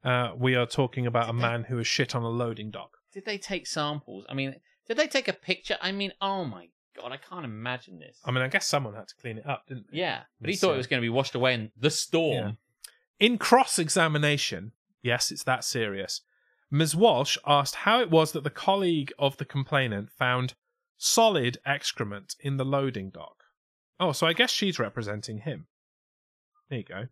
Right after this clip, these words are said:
Speaker 1: She's representing the shitter.
Speaker 2: Someone has to be.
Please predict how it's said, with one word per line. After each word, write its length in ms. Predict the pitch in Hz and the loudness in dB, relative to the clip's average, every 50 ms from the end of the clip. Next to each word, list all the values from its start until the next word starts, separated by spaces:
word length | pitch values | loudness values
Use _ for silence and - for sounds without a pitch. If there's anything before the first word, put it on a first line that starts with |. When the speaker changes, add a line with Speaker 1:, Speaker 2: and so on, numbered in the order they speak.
| _ _ _ _ | _ _ _ _
Speaker 1:
She's 300 | - - 190 196 - - | -6 -2 -2 -2 0 -2
representing 720 | 151 135 - 139 131 - 131 127 - - 127 123 123 120 _ _ _ _ _ _ - | -4 -4 -4 -6 -4 -4 -4 -4 -2 -4 -4 -4 -6 -8 _ _ _ _ _ _ -10
the 60 | 135 | -6
shitter. 420 | - - - 123 - - - - - _ _ _ _ _ _ _ _ _ _ _ _ _ _ _ _ _ _ _ _ _ _ _ _ _ _ _ _ _ _ _ _ _ - - - - _ _ _ _ _ _ _ _ _ - | -6 -4 -4 -4 -6 -8 -12 -16 -18 _ _ _ _ _ _ _ _ _ _ _ _ _ _ _ _ _ _ _ _ _ _ _ _ _ _ _ _ _ _ _ _ _ -20 -20 -20 -20 _ _ _ _ _ _ _ _ _ -14
Speaker 2:
Someone 280 | 151 - 110 113 110 92 | -10 -6 -6 -6 -6 -6
has 180 | 98 92 - _ | -8 -12 -16 _
to 100 | _ 82 | _ -20
be. 220 | 90 85 78 | -20 -20 -20